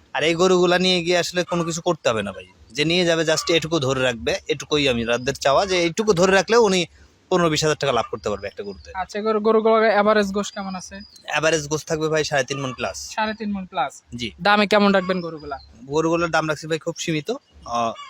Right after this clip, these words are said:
Speaker 1: নব্বই হাজার পাঁচশো টাকা per piece।
Speaker 2: নব্বই হাজার পাঁচশো টাকা। যদি সাড়ে তিন মণ মাংস, দাম তো একদম সস্তা আছে তাহলে।
Speaker 1: জি ভাই, ইনশাল্লাহ দামেও সস্তা আছে, গরুগুলোর কালারও কিন্তু মাশাআল্লাহ খুবই সুন্দর ভাই।
Speaker 2: হুম,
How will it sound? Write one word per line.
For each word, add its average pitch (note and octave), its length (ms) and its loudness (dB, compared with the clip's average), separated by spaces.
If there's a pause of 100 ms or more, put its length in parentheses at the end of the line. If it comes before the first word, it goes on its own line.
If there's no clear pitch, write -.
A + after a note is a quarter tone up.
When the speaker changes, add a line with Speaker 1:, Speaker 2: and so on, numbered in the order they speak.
(320)
Speaker 1:
নব্বই D#3 260 0
হাজার D#3 180 2
পাঁচশো D3+ 260 -2
টাকা D#3+ 160 -2
per C3 160 0
piece। - 300 -16
Speaker 2:
নব্বই A3 340 -2
হাজার A3 240 -4
পাঁচশো G#3+ 300 -8
টাকা। A#3+ 240 -6
যদি A#3+ 200 -8
সাড়ে A#3 240 -4
তিন B3 140 -10
মণ B3 140 -6
মাংস, A3+ 260 -8
দাম A3+ 300 -4
তো A3 80 -6
একদম G#3 220 -6
সস্তা G#3 340 -4
আছে F#3 220 -6
তাহলে। E3 260 -12 (160)
Speaker 1:
জি G3 160 2
ভাই, C#3+ 220 4
ইনশাল্লাহ E3+ 360 2
দামেও E3 300 4
সস্তা F#3+ 340 0
আছে, F#3+ 220 2
গরুগুলোর E3+ 380 2
কালারও E3 300 2
কিন্তু E3 200 -4
মাশাআল্লাহ C#3+ 380 0
খুবই C3+ 220 0
সুন্দর A2 320 -4
ভাই। F2+ 180 -16 (160)
Speaker 2:
হুম, D#3 80 -18